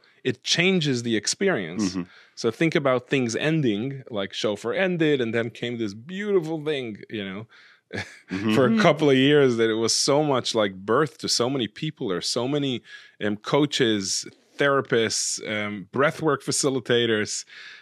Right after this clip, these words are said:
Speaker 2: Yeah.
Speaker 1: as a result of those few years, and other organizations that opened, and they're all doing, I hear, wonderful work. So if I can put in a,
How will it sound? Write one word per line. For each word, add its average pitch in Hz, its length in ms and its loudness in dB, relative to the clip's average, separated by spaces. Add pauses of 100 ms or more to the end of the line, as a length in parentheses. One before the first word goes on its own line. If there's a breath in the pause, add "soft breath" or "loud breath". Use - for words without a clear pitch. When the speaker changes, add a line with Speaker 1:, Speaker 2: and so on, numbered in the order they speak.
(120)
Speaker 2:
Yeah. 87 260 -2
Speaker 1:
as 135 220 4
a 123 80 6
result 123 560 4
of 110 140 0
those 117 240 2
few 110 200 0
years, 107 540 2
and 104 240 -6
other 170 260 4
organizations 147 760 4
that 139 120 4
opened, 123 540 2
and 110 120 -4
they're 107 120 0
all 131 160 4
doing, 123 300 4
I 104 120 2
hear, 107 200 2
wonderful 104 540 0
work. 104 280 -2 (540 loud breath)
So 107 220 0
if 120 120 -2
I 139 100 0
can 139 200 -2
put 147 300 2
in 123 100 2
a, 113 60 -2